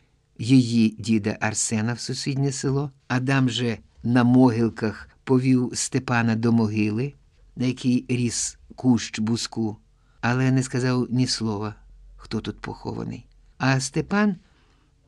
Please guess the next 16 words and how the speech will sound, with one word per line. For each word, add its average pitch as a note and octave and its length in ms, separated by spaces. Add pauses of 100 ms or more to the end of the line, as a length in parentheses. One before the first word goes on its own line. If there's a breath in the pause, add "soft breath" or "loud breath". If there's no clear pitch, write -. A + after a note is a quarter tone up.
(140)
Подивився E3+ 500
на B2 80
його A#2 240
обличчя A2+ 440
і A2+ 40
несподівано C3 580
подумав, A2 540 (1040)
що - 440
дід B2 540
Адам A#2 560 (840)
без G2+ 260
слів B2+ 580 (680)
довіряє A2+ 600
йому G#2+ 200
свою G2+ 300
таємницю. - 600